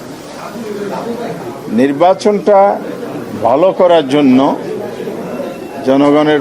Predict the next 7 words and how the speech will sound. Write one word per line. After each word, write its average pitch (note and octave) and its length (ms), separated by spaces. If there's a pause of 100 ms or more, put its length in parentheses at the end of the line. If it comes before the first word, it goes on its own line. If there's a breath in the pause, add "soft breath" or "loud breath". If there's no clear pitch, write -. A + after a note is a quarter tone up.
প্রত্যাশা D#3 540
অনুযায়ী C#3 340 (1700)
অতীতের D#3+ 460 (140)
সমস্ত F#3+ 400 (680)
গ্লানি, D3+ 420 (1700)
যে C#3 80 (100)
ধরনের E3 460